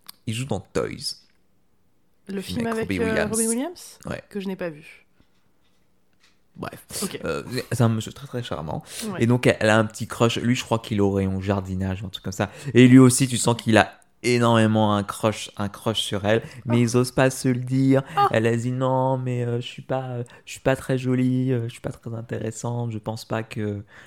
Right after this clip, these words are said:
Speaker 1: qu'il serait intéressé par, par, par une fille comme moi. » Lui, il a les yeux dans le beurre dès qu'il la voit. Et à un moment, euh, elle tombe.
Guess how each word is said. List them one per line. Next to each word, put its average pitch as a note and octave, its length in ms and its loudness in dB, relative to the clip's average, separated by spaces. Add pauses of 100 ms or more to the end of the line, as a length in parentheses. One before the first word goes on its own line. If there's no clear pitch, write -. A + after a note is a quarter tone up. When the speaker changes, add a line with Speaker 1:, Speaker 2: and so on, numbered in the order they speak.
(140)
Speaker 1:
qu'il - 100 -20
serait G#2+ 100 -8
intéressé G#2 500 -8
par, G#2 380 -6
par, G2 480 -4
par G#2 280 -6
une G2+ 100 -6
fille - 160 -12
comme G#2 180 0
moi. » A2+ 180 2 (200)
Lui, G#2+ 180 6
il G2 40 8
a F#2 60 6
les G2 180 0
yeux A2 80 6
dans G#2+ 180 6
le G#2 80 4
beurre G#2+ 240 6
dès G2 120 0
qu'il G2 200 -4
la G2+ 140 0
voit. G2 380 -6 (1120)
Et D3 380 2
à A#2 80 2
un B2 160 4
moment, C3 680 2
euh, A2 280 10 (140)
elle C3+ 180 4
tombe. A2 320 2